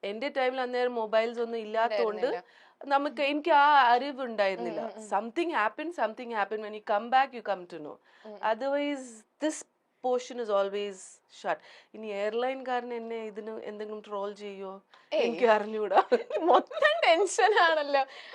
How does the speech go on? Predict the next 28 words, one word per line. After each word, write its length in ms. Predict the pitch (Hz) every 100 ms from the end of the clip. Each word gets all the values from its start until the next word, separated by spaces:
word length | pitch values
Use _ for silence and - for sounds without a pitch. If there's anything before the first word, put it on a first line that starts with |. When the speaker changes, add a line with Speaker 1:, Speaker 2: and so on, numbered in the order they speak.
| - 466
Speaker 2:
നമ്മളിങ്ങനെ, 600 | 302 302 359 381 359 381
ആ, 360 | 403 285 277 277
ഫ്ലൈറ്റിൽ 440 | 277 269 285 277
കേറുമ്പോ 420 | 330 302 247 254
ഇങ്ങനെ 200 | 269 254
നിങ്ങൾ 220 | 262 247 254
വിളിച്ചു 280 | 226 -
പറയില്ലേ? 320 | 240 180 170 170 -
Speaker 1:
Yeah, 160 | 208 180
Speaker 2:
"Dear 120 | 285
Speaker 1:
announcement. 500 | 202 202 185 202 175
Now 100 | 220
Speaker 2:
passengers." 220 | 285 302
Speaker 1:
don't 120 | 370 -
tell 180 | 247 254
me 160 | 277 247
to 140 | 240
do 40 |
that. 240 | 277 233 208
I've 500 | - 339 349 359 285
Speaker 2:
എന്താ? 300 | 359 339 285
Speaker 1:
forgotten 720 | 240 226 262 262 262 - 262
Speaker 2:
Like, 320 | 254 233 208
Speaker 1:
it, 80 | 196
Speaker 2:
like, 160 | 392 392
ഒരു 120 | 381
Speaker 1:
please. 380 | 415 214 - -
Speaker 2:
ടു, 400 | 427 440 427